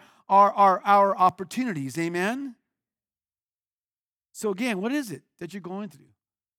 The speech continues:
And sometimes we, we get bummed out about it, but hey, God allowed that circumstance in your life to spread the gospel. Amen?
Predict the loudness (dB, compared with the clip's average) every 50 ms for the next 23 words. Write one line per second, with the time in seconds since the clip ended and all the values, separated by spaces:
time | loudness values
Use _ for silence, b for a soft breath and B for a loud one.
0 | _ _ _ _ _ _ _ _ _ _ _ _ _ _ _ _ _ _ _ _
1 | _ _ _ _ _ _ _ _ _ _ _ _ _ _ _ _ _ _ _ _
2 | _ _ _ _ _ _ _ _ -16 -12 -10 -10 -10 -8 -8 -6 -6 -6 -6 -8
3 | -10 -10 -10 -8 -6 -6 -6 -6 -6 -8 -6 -6 -4 -4 -4 -4 -4 -6 -6 -6
4 | -6 -6 -8 -10 -10 -10 -8 -6 -6 -8 -8 -10 -14 _ _ _ _ _ _ _
5 | _ _ _ _ _ _ _ _ _ _ _ -2 0 4 4 6 4 4 2 -2
6 | 0 2 4 4 4 2 0 -2 -4 -4 -6 -8 -12 -12 -12 -12 -12 -14 -12 -8
7 | -6 -6 -6 -8 -8 -12 -12 -10 -8 -8 -8 -6 -4 -2 -2 -2 -4 -6 -12 -18
8 | -20 -20 _ _ _ _ _ _ _ _ _ _ _ _ _ _ -10 -10 -10 -10
9 | -8 -8 -6 -6 -8 -10 -8 -8 -6 -6 -8 -8 -12 _ -20 -20 _ _ _ _
10 | _ _ _ _ _ _ _ _ _ _ _ _ _ _ _ _ _ _ _ -8
11 | -8 -6 -4 -2 -2 -2 -2 -4 -6 -8